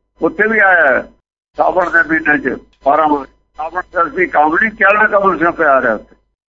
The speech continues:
ਇੱਥੇ ਆ ਸਾਵਣ ਸਰਸੀ ਕਾਮਣੀ, ਗੁਰ ਸ਼ਬਦੀ ਵਿਚਾਰ। ਸਾਵਣੀ ਉਹਦਾ ਰੂਪ ਹੀ ਬਣ ਗਈ, ਥਾਵਣੀ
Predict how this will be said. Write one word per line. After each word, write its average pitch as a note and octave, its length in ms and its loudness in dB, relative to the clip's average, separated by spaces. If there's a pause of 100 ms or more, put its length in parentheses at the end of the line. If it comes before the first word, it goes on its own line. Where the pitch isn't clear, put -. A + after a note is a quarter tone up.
(320)
ਇੱਥੇ G3+ 160 -4
ਆ G#3 200 2
ਸਾਵਣ F3 400 0
ਸਰਸੀ F3 440 -4
ਕਾਮਣੀ, F3+ 560 -2 (260)
ਗੁਰ F3 220 -6
ਸ਼ਬਦੀ F3+ 380 0
ਵਿਚਾਰ। B2+ 460 -4 (2000)
ਸਾਵਣੀ G#3 840 0
ਉਹਦਾ G3+ 600 2
ਰੂਪ F3 340 -2
ਹੀ F#3+ 80 2
ਬਣ C#3+ 240 0
ਗਈ, C3+ 200 -4
ਥਾਵਣੀ D#3 920 0